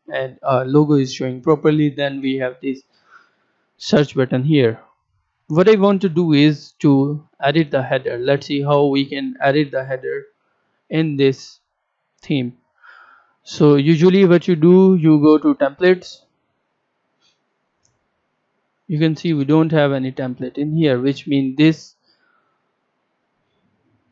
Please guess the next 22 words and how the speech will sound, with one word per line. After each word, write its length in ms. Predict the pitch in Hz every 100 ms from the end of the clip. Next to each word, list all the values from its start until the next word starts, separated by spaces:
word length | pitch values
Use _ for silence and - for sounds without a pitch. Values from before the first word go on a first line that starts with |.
| _
header 480 | - 156 147 135 143
is 240 | - 147
particularly 800 | - 151 151 151 151 147 139 135
created 560 | 131 139 135 135 139 127
with 180 | 127 123
this 300 | 139 135 - _ _ 185
Duster 640 | 143 135 - 135 127 123 _
theme. 360 | 139 123 117 - _ _ _ _ _ _ _ _ _ _ -
So 60 |
it 120 | 147 147
says 440 | 180 165 135 -
logo, 540 | 135 135 147 156 165
we 200 | 156 147
already 360 | 139 139 143 147
have 280 | 139 131 127
added 320 | 135 135 139 131
our 160 | 127
logo, 680 | 131 131 143 143 151 147 139
but 240 | 131 131 - _ _ _ _ _ _ _ _ _ _ _ _ _ _ _ _ _ _ -
we 260 | 156 160
can 280 | 147 139 127 -
add 340 | 127 123 120